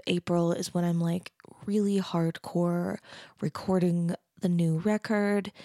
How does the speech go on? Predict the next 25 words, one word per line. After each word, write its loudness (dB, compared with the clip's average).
and 0
making 0
a -10
bunch -2
of -6
videos. 2
So 0
I've -8
just -4
been, 0
you 0
know, 0
gearing 2
up -2
for 0
that, 2
and 0
I'm 0
still 0
doing 2
that. 2
Everything's -2
right 0
on -2
schedule. 0